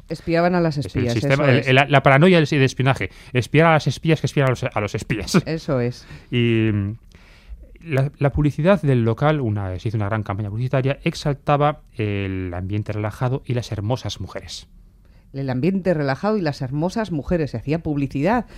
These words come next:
Speaker 1: Eh, es un, en fin, es una casa del lenocinio, como se suele decir. En Alemania nazi se anunciaban los burdeles como se podría anunciar un negocio cualquiera.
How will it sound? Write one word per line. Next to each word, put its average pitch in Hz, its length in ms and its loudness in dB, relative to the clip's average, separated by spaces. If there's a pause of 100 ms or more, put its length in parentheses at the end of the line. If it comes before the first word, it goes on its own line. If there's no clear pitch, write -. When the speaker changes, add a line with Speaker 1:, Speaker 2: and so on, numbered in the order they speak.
(280)
Speaker 1:
Eh, - 300 -6
es - 200 -10
un, 160 500 -2 (420)
en 127 80 -8
fin, 180 160 -2
es 143 100 -4
una 143 140 0
casa 175 300 -2
del 135 100 0
lenocinio, 135 500 0
como 127 300 -2
se 139 100 -8
suele 131 240 -2
decir. 202 260 -2
En 147 100 2
Alemania 143 380 0
nazi 190 220 -2
se 170 140 -4
anunciaban 165 400 0
los 165 100 0
burdeles 180 460 -2
como 151 160 -4
se 135 80 -6
podría 139 300 -2
anunciar 156 360 -2 (300)
un 160 120 -2
negocio 156 380 -2
cualquiera. 214 460 -2